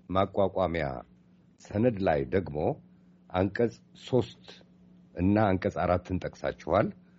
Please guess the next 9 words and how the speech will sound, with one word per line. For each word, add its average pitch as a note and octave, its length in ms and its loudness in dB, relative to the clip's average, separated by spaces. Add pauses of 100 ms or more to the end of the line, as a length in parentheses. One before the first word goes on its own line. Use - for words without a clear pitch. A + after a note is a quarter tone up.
(260)
አንቀጽ F2+ 380 -4
ሦስት - 340 -8
አስራ F2 260 -6
አራት F#2 300 2
ንዑሳን D#2+ 380 -6
አንቀጾች C2+ 520 -10
አሉት። F2 320 -6 (520)
አንቀጽ F2 360 -2
አራት F#2 300 2